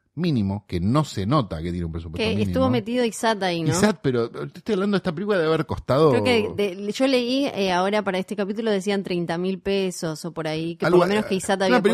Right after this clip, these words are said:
Speaker 2: puesto
Speaker 1: que debe
Speaker 2: eso.
Speaker 1: haber costado en aquel momento, no sé, cincuenta mil dólares.
Speaker 2: Ujú.
Speaker 1: No sé, digo, por decir, o sea, nada. Y que, sin embargo,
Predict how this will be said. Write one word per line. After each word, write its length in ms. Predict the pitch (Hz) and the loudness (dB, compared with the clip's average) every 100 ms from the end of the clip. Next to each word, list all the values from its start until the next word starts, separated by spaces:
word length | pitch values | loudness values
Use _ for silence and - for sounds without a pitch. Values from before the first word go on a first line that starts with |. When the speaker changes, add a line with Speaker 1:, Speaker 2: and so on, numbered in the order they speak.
| 233 | 4
Speaker 2:
puesto 20 | |
Speaker 1:
que 40 | 180 | 6
debe 80 | 185 | 6
Speaker 2:
eso. 80 | 190 | 6
Speaker 1:
haber 100 | 165 | 4
costado 460 | 151 - 175 180 151 | 0 2 4 4 2
en 80 | |
aquel 260 | 131 117 160 | 2 0 2
momento, 1200 | 151 147 165 175 156 185 185 160 127 113 107 104 | 2 4 2 2 4 4 6 6 4 2 2 0
no 120 | 120 | -4
sé, 420 | 120 120 95 92 95 98 98 _ _ _ _ - | -4 -4 -6 -8 -10 -12 -14 _ _ _ _ -20
cincuenta 340 | 107 110 117 | -6 -2 0
mil 140 | 135 113 | 0 0
dólares. 360 | 85 85 82 - | -4 -8 -14 -6
Speaker 2:
Ujú. 360 | 214 220 240 269 _ _ _ | -2 0 -2 -6 _ _ _
Speaker 1:
No 180 | 104 117 | -8 -8
sé, 140 | 107 - | -8 -4
digo, 300 | 110 117 98 | 0 2 2
por 160 | 117 | 2
decir, 360 | 117 - 135 92 | 0 2 2 2
o 100 | 87 | -2
sea, 120 | 110 | -2
nada. 500 | 107 131 117 92 82 - _ _ _ _ - _ _ | 2 4 4 0 -4 -12 _ _ _ _ -20 _ _
Y 100 | 139 | -4
que, 120 | 120 | 0
sin 200 | 120 143 | 0 4
embargo, 640 | 143 156 202 185 151 160 | 4 4 4 6 4 2